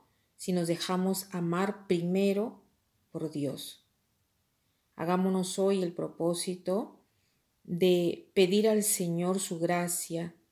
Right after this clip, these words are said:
su corazón, sus manos, sus ojos, para iniciar a ver con su corazón, con sus ojos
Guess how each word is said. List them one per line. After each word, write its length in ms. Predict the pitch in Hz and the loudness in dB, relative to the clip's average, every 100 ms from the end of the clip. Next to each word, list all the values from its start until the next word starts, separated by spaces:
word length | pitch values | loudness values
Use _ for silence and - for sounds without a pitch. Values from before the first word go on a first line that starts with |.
| _ | _
su 200 | - 165 | -18 -10
corazón, 840 | - 160 156 - 170 170 165 165 170 _ _ _ _ _ | -6 -4 -4 -4 0 0 -2 -6 -10 _ _ _ _ _
sus 360 | - - 170 175 | -12 -10 -6 -2
manos, 760 | 165 170 170 165 170 170 - _ _ _ _ _ | 0 0 0 -4 -6 -8 -14 _ _ _ _ _
sus 340 | _ 170 165 - | _ -10 -10 -2
ojos, 760 | 180 175 175 - 180 - - _ _ _ _ _ _ _ - | 2 2 0 -6 -8 -10 -16 _ _ _ _ _ _ _ 2
para 240 | 190 185 | 4 6
iniciar 540 | 185 185 175 - 202 202 | 4 2 2 2 4 4
a 120 | 190 | 4
ver 240 | 190 202 | 4 2
con 160 | 208 196 | 0 -2
su 180 | 196 196 | -4 -6
corazón, 880 | 165 160 165 - 180 196 202 202 - _ _ _ | -4 -4 -4 0 0 0 -4 -8 -20 _ _ _
con 140 | 175 | -8
sus 320 | 170 170 - | -8 -8 -2
ojos 720 | 180 180 175 - 202 202 - | 2 2 0 -4 -4 -4 -12